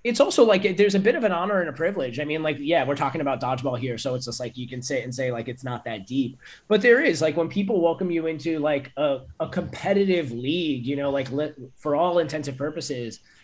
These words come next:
you know, Elite at that time and even still now is, uh, you know, the best of the best when it comes to competition,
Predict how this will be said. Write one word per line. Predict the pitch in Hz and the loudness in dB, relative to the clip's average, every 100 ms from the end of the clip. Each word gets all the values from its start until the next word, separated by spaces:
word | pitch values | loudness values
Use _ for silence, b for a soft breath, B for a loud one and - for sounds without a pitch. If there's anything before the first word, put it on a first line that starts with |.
| b | b
you | 156 | -2
know, | 156 151 143 131 143 | 2 4 4 2 -2
Elite | 143 156 147 | -2 -2 -2
at | 151 147 | -2 -2
that | 139 127 | -6 -8
time | - 143 147 143 143 123 | -8 -8 -6 -6 -6 -8
and | 113 131 120 139 | -6 -6 -6 -6
even | 160 151 | -4 -4
still | - 165 143 | -2 0 0
now | 127 127 160 151 127 117 110 | -2 -4 -2 -2 -4 -8 -8
is, | 123 113 101 82 82 - - | -6 -4 -4 -4 -4 -6 -10
uh, | 104 101 | -8 -6
you | 113 | -4
know, | 139 117 110 98 | -4 -6 -10 -8
the | 135 | -8
best | 131 135 - | -6 -6 -4
of | 135 | -6
the | 117 | -6
best | 104 139 135 | -8 -8 -8
when | 123 | -10
it | 113 | -12
comes | - 120 117 98 | -12 -10 -8 -10
to | - 113 104 | -10 -10 -10
competition, | 95 135 127 101 120 - - | -10 -10 -10 -10 -10 -10 -12